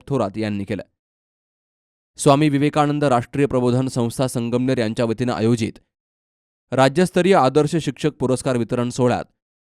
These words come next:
आमदार थोरात बोलत होते. या कार्यक्रमाच्या अध्यक्षस्थानी खासदार भाऊसाहेब वागचौरे होते, तर प्रमुख पाहुणे म्हणून नाशिक पदवीधर मतदारसंघाचे माजी आमदार डॉक्टर सुधीर तांबे, माजी नगराध्यक्षा दुर्गाताई तांबे,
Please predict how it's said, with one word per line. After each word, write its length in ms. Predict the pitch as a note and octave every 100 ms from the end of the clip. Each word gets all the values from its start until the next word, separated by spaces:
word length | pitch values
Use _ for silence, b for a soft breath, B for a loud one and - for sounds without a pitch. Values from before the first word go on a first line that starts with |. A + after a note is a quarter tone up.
| _ _
आमदार 320 | C3 C#3 D3+ D3
थोरात 220 | C3 C3
बोलत 220 | A#2+ G2+ G2
होते. 180 | G2+ - _ _ _ _ _ _ _ _ _ -
या 120 | C#3
कार्यक्रमाच्या 640 | - C#3 D3+ D#3+ E3+ F3 D#3+
अध्यक्षस्थानी 680 | D3 D#3 D#3+ C#3+ D3+ A#2+ F2
खासदार 360 | C#3 B2+ D3 C3
भाऊसाहेब 380 | A#2 A#2 C3
वागचौरे 380 | A2+ G#2 A#2+ G#2
होते, 200 | G#2 G#2 - _ _ _ _ _ _ _ _ -
तर 120 | -
प्रमुख 280 | C#3 C3 C#3
पाहुणे 300 | - A#2+ B2+
म्हणून 280 | B2+ B2 D#2+ _ _ _ _ -
नाशिक 360 | B2+ C#3 C#3+ F#3
पदवीधर 420 | E3 D3 D3 D#3
मतदारसंघाचे 720 | C#3+ C3 C#3+ C#3+ C3 C3+ C#3+
माजी 240 | C3+ A#2 B2
आमदार 280 | B2 A#2+
डॉक्टर 320 | G#2+ A#2 C3+ A#2+
सुधीर 260 | B2 C3 C3
तांबे, 280 | G#2+ G2 - _ _ _ _ _ _
माजी 220 | B2 C3+
नगराध्यक्षा 600 | D3 D3 D3 C#3 C#3 -
दुर्गाताई 440 | C3+ A#2 A#2+ A#2+ A#2
तांबे, 300 | G#2+ A2 G2